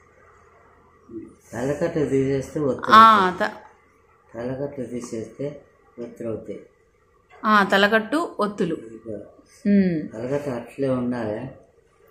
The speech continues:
Speaker 2: Just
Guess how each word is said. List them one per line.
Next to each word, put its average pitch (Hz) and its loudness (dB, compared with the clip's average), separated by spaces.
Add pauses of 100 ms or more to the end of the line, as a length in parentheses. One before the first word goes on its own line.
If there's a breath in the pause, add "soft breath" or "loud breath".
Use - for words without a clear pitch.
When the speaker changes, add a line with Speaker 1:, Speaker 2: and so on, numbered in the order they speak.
(3500)
Speaker 2:
Just 233 4